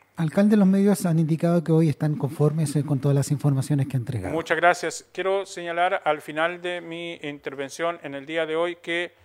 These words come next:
Speaker 2: eh, en forma paralela, eh, se comienza a, ya a discutir. He hablado con el intendente, he hablado con,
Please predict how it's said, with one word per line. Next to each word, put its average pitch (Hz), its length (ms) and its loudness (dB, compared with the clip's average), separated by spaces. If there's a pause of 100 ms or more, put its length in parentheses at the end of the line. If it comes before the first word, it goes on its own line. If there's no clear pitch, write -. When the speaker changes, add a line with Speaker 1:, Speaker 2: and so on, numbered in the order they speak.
(520)
Speaker 2:
eh, 139 420 -6
en 139 120 -8
forma 175 500 2
paralela, 170 760 2
eh, 139 600 -6
se - 160 -14
comienza 151 680 -2
a, 135 60 -2
ya 160 460 -2
a 139 440 -2
discutir. 143 520 -8
He 170 100 -2
hablado 147 340 2
con 147 300 -4
el 127 140 -10
intendente, 160 680 -4
he 156 40 2
hablado 139 420 0
con, 131 260 -6